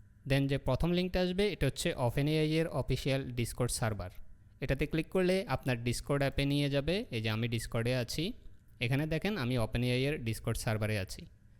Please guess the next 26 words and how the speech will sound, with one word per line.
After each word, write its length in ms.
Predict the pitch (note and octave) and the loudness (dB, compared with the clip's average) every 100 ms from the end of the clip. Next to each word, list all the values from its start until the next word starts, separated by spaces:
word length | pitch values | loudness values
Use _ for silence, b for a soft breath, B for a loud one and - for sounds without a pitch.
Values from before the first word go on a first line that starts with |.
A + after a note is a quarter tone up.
| b - | b -4
অর্থাৎ 260 | A#2 C#3+ | -2 0
তাদের 180 | B2 C3 | 0 -2
সার্ভারে 400 | - A#2 A#2+ C3+ | 0 -2 0 0
আমি 240 | C#3 F#3+ D#3 - | 0 -2 -4 -2
ইনভাইট, 420 | A2+ A2 D#3 - - - - | 0 0 -2 -6 -20 -18 -10
ইনভাইট 340 | F#3 A#2+ B2+ - | -2 0 0 0
লিংক 220 | C3+ C#3 | -2 0
থেকে 220 | D#3 E3 - - | -2 -2 -6 -4
কানেক্ট 300 | A2 A2 - | -2 -2 -2
হয়ে 160 | A#2+ G#2+ | -4 -2
গেছি। 220 | G2 G#2+ | -4 -4
মূলত 460 | B2 D#3+ F3 F#3 F#3+ B B B B | 0 2 4 2 0 B B B B
এখানে 220 | C3 D3+ F#3+ | -2 0 0
প্রথম 320 | A#2 A2+ D3+ | 0 0 0
যেই, 360 | F3 F#3 G#3 | 2 0 -2
আহ, 440 | - A#2 A2+ A2 A2 | -2 0 0 0 -2
লিঙ্কটা 440 | A2+ D#3 D#3 C#3+ | 0 0 0 -2
এটাতে 260 | D#3 C#3 C3 | -2 -4 -4
ক্লিক 240 | C#3+ C#3+ | -4 -2
করলে 240 | E3 F3 G#3 | 0 0 0
তাদের 220 | A2+ A#2 | -2 -2
সার্ভারে 360 | - A2+ A#2+ | -2 -2 0
আপনাকে 280 | B2 B2+ B2 | -2 -2 -2
জয়েন 240 | A#2+ A#2+ A#2+ | 0 0 0
করতে 240 | A2+ - | -2 -2
বলবে। 320 | G2 F#2 G2+ | -4 -4 -8